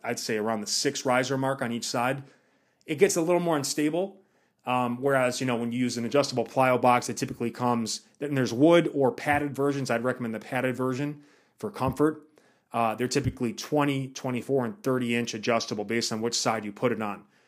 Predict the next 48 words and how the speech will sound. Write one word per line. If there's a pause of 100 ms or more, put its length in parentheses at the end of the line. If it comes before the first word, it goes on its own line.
(140)
which
means
it's
not
gonna
work
out
great
for, (360)
uh, (120)
like,
deep
single
leg
squat
training,
but
it's
also
ideal
for
things
like
step
ups. (460)
Uh,
because
again,
you
know,
you,
you
can
go
higher
box
and
you
can
go
heavier
weights,
and
you've
got
a
lot
of